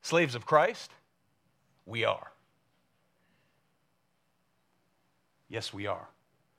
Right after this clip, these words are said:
If you're purchased by the blood of Christ, you're a slave of Christ. Whether you like it or not, if you don't like it, you better get to liking it. Because you're gonna be with him forever, and he, he redeemed your soul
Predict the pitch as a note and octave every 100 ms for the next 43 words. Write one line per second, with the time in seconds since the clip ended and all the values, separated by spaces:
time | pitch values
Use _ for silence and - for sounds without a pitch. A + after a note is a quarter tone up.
0 | _ _ _ _ _ _ _ _ - -
1 | D#3 F3 C4 - B3+ C4+ A3 E3+ F3 C#3
2 | D#3 F#3+ D#3 - E3 F3 C4 - - -
3 | _ _ - F3 C#3+ - F3 E3+ B2+ A#2+
4 | G3+ C#3+ G2 - - - _ _ _ _
5 | _ _ _ _ _ _ _ _ _ _
6 | _ _ D#3+ C#3+ C3 D3+ F#3 C3 B2+ E3+
7 | - B2+ D3 C#3+ E3 G3+ B2 C#3+ C3+ D#3
8 | A2+ B2+ G#3 F2 - _ _ _ - -
9 | - - - - - - - - _ -
10 | _ _ D#3+ D3+ D#3 C#3+ D3 F#3+ D3+ B2+
11 | A#2+ C#3 G3+ B2+ A#2 D#3 C#3+ F3+ C3+ F#2
12 | C3+ A#3+ A3 B2+ G#2 - C3+ E2 -